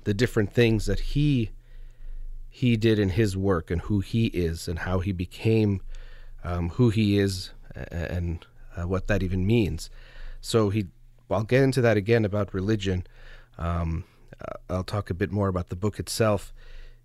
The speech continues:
When you look at it, there's a lot of very, Nietzsche was very dramatic in his writing and that it was very to the point. Um,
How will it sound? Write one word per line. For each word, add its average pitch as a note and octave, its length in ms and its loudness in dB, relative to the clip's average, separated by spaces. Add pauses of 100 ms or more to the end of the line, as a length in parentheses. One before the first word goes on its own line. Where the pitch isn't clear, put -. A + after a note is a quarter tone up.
(400)
When A#2 360 2
you A#2 120 4
look D3 240 4
at B2+ 120 6
it, B2 80 2
there's A2 180 0
a A2 40 2 (140)
lot B2+ 120 6
of A2 100 0
very, A2 400 4
Nietzsche A2+ 300 0
was F2+ 160 2
very G2+ 380 2 (680)
dramatic G#2 720 2
in F#2 60 0
his F2 180 -2
writing G2 340 4
and E2+ 80 -2
that E2+ 120 -4
it F2 40 0
was E2 140 -4
very F2+ 340 0 (340)
to B2 120 4
the G#2+ 100 4
point. A2+ 540 2 (560)
Um, E2 400 -6